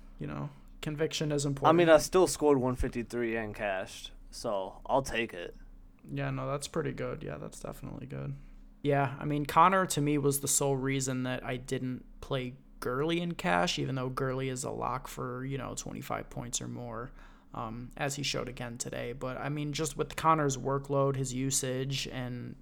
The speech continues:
Speaker 1: his, you know, matchup, I just thought Connor was a surefire play in cash.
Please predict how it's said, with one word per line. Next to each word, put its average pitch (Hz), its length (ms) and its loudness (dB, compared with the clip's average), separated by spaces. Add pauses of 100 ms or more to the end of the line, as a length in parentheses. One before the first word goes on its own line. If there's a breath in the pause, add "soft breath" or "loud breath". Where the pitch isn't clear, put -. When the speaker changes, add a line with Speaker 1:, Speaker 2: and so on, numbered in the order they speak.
Speaker 1:
his, 127 520 -6 (340)
you 143 140 -4
know, 117 160 -6
matchup, 135 600 -2
I 135 80 -2
just 139 220 -4
thought 143 240 -4
Connor 135 320 0
was 127 220 -6
a 135 40 -6
surefire 127 680 -4
play - 240 -4
in 131 120 -6
cash. - 500 -6